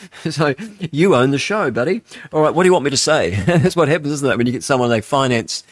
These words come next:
That's the trouble when you go and work for an organisation. You, like, I,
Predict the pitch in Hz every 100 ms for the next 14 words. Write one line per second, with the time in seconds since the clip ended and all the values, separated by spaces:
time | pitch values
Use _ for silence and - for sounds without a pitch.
0 | - - 165 - 156 180 190 147 113 110
1 | 117 113 107 127 151 - 104 104 101 104
2 | 95 101 104 143 123 - - - - 165
3 | 165 - 214 202